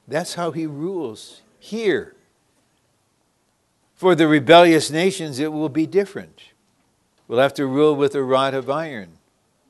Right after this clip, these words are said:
It will be the age of righteousness. So the co-kings will be trained. That's why we seek first the kingdom of God and his righteousness,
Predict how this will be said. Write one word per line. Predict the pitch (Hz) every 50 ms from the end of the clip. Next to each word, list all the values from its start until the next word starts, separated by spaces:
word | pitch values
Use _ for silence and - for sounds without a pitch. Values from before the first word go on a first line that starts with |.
| _ _ _ _ _ _ _ _ _ _
It | 143 139
will | 127 135 135
be | 117 139 147 139
the | 127 147 151 139
age | 147 147 151 139 - 139
of | 135 120 107
righteousness. | 110 110 123 151 180 180 - - - 120 101 - - - 98 90 - - - _ _ _ _ _ _ _ _ _ _ _ _ _ _ _ _ _ _ _ _ _ _ _ _ _ _ _ _ _ _ _ _ _ _ _ _ _ _
So | - - 135 131
the | 117 117
co-kings | - - - 156 165 156 - - 175 185 175 151 131 117 - 139
will | 131 123
be | 110 113 110
trained. | - - - - 196 202 165 120 107 95
That's | 120 120 - -
why | 135 131 131
we | 123 123
seek | 117 - - 160 151 156 -
first | - 151 151 139 - -
the | 120
kingdom | - - - 151 151 147 131 123 110 107 98 _ _ _ _ _ _ _ _ -
of | 117 104 95 95
God | 127 127 123 123 127 -
and | - 143 139 123
his | 120 127 117 107 - 113
righteousness, | 101 98 123 139 165 160 - - - 101 - - - 98 98 - _ - - - -